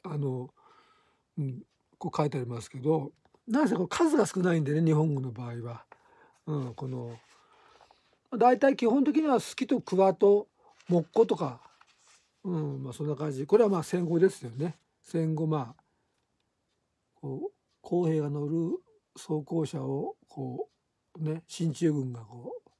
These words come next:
う、なんかこう調べてるという、そういう図式ですけど、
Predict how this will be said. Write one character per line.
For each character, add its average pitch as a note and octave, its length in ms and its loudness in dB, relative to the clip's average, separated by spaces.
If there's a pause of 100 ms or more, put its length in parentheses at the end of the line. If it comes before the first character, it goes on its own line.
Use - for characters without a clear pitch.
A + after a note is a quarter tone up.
(600)
う、 - 20 -10
な E3 60 -6
ん B2+ 40 -8
か B2+ 60 -10
こ C3+ 120 -12
う A#2 40 -12
調 E3+ 180 0
べ E3 80 0
て C#3+ 80 -6
る B2 120 -10
と A#2+ 100 -16
い A2 80 -16
う、 - 40 -20 (800)
そ E3 240 -6
う D#3+ 40 -2
い E3 60 0
う D#3+ 140 -2
図 C#3+ 180 -4
式 - 300 -14
で F3+ 160 0
す - 120 -18
け C3+ 120 -14
ど、 C#3 400 4